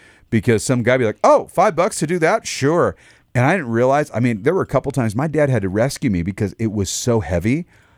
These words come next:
As a young guy, I'm, uh, you know, eight, nine years old, I couldn't lift the snow. It was so heavy. My dad had to come rescue me, uh, and help me out.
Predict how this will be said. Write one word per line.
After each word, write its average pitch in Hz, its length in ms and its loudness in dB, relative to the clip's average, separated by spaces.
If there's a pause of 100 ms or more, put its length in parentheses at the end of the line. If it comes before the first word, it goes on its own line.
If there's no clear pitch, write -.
(180)
As 107 120 0
a 107 60 0
young 107 420 0
guy, 113 480 -2
I'm, 117 340 0
uh, - 80 -10
you 104 140 -4
know, 98 100 -6
eight, 123 180 0
nine 117 120 0
years 107 160 0
old, 135 180 0
I 120 80 0
couldn't 107 320 -2
lift 208 220 0
the 92 100 -4
snow. 71 380 -4
It - 60 -6
was 110 140 -2
so 107 140 0
heavy. 87 260 0 (320)
My 123 140 6
dad 160 220 4
had 160 140 -2
to - 40 -20
come 135 180 -2
rescue 147 300 -2
me, 90 120 -2 (360)
uh, 120 260 4
and 117 120 -2
help 139 120 0
me 143 80 2
out. 165 160 -2